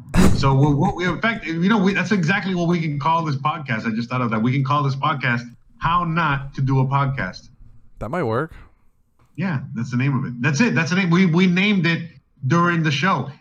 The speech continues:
Speaker 1: And it has to be, because now when people listen to this episode, they'll be like, "Oh shit, that's how they came up with the fucking,"
Speaker 2: Well, the nice
Speaker 1: you
Speaker 2: thing
Speaker 1: know?
Speaker 2: about that is, is, like,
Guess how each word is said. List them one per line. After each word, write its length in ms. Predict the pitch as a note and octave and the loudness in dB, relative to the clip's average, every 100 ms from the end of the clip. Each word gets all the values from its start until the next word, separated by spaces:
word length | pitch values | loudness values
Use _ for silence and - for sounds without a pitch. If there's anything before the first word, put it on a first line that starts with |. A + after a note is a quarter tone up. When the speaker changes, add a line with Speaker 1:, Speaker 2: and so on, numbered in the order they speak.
| - | -4
Speaker 1:
And 80 | |
it 60 | C3+ | -2
has 340 | D3 E3+ G3+ | 0 -2 -2
to 100 | - | -2
be, 100 | C#3 | 0
because 360 | A#2+ B2+ C3+ B2 | 2 2 2 2
now 440 | C3 C#3+ C#3+ C3+ | 2 2 0 0
when 200 | C3 C#3 B2+ | 0 0 0
people 280 | C3+ C3+ C3+ | 0 0 2
listen 240 | C#3 B2+ | 0 0
to 80 | B2+ | 0
this 160 | A#2+ A#2+ | 0 0
episode, 520 | C3+ C#3 - A2+ A2 - - | -2 -4 -4 -4 -4 -10 -8
they'll 100 | B2+ | -2
be 140 | A#2+ C3+ | 0 2
like, 160 | B2+ A#2+ | 2 2
"Oh 160 | F#3 | 0
shit, 320 | C3 - G#3+ | 0 0 0
that's 160 | C#3 C3+ | 0 0
how 60 | C#3 | 0
they 140 | C#3 | 0
came 300 | C#3 C#3 C#3+ | -2 0 0
up 120 | C3+ | 2
with 140 | C#3 B2+ | 0 -2
the 60 | |
fucking," 420 | B2 C#3 C3+ C3 A#2+ | -2 -2 -2 0 0
Speaker 2:
Well, 100 | F3+ | 2
the 100 | F3+ | 2
nice 220 | G3+ A3+ | 2 0
Speaker 1:
you 60 | B2 | 2
Speaker 2:
thing 100 | G#3+ | 2
Speaker 1:
know? 40 | |
Speaker 2:
about 220 | F3 F3 | 4 4
that 160 | E3+ D#3+ | 4 2
is, 100 | C#3+ | 2
is, 100 | C#3+ | 0
like, 220 | C3 A#2 | -2 -4